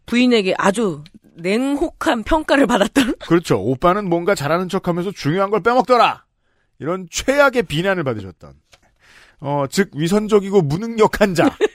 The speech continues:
Speaker 2: <laughs> 이성욱 씨. 네, 그때 안승준 군이 이제 아내분이 팀장님 같다, 이런 말씀을 드렸죠. "안녕하세요. 팀장님을 보필하며 살고 있는 이성욱입니다. 한동안 좋게 된 일이 없어 열심히 청취만 하다가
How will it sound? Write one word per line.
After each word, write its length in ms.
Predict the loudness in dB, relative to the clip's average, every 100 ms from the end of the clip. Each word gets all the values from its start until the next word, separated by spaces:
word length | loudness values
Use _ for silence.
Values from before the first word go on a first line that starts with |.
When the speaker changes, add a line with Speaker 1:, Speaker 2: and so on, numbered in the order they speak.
| -2 -4 -6 -18 _
Speaker 2:
<laughs> 560 | _ _ _ -20 -14 -2
이성욱 580 | 2 4 4 2 0
씨. 260 | -2 -8 -10 -16 -20 -20 _ -18
네, 120 | -16
그때 220 | -6 2
안승준 420 | 2 2 2 2 4
군이 380 | 4 4 2 2
이제 160 | 2
아내분이 460 | 4 4 4 4 0
팀장님 500 | -2 2 2 2 2
같다, 380 | 2 2 -2 -2
이런 160 | -4
말씀을 400 | -6 -6 -8 -12
드렸죠. 360 | -14 -16 -18 -20 _ _ _ _ _ _ _ -6
"안녕하세요. 520 | -2 -2 -4 -14 -20 _ _ _ _ _ _ _ _ _ -10
팀장님을 560 | -6 0 -2 0 -4
보필하며 480 | -2 -4 0 2 2
살고 320 | 2 2 2
있는 220 | -4 -6 -6
이성욱입니다. 880 | -6 -6 -6 -8 -10 -12 -14 -16 -8
한동안 400 | -4 0 2 2
좋게 260 | 2 0
된 180 | 0 0
일이 140 | 2 2
없어 280 | 2 0 0
열심히 300 | -2 -2 -2
청취만 380 | -2 -2 2
하다가 400 | 4 4 2 -2